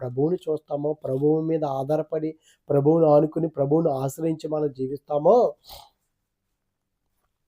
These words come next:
ఆయన ఎప్పుడు కూడా అప్పుడు మన కుడి పార్శ్వన ఉంటాడు.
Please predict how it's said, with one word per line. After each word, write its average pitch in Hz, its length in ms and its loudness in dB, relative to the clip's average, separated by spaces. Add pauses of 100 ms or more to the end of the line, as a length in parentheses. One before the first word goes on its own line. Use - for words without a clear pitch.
(320)
ఆయన 131 260 0
ఎప్పుడు 151 280 -2
కూడా 151 160 0
అప్పుడు 147 180 -4
మన 143 180 0
కుడి 135 260 -4
పార్శ్వన 147 380 -2
ఉంటాడు. 139 580 -2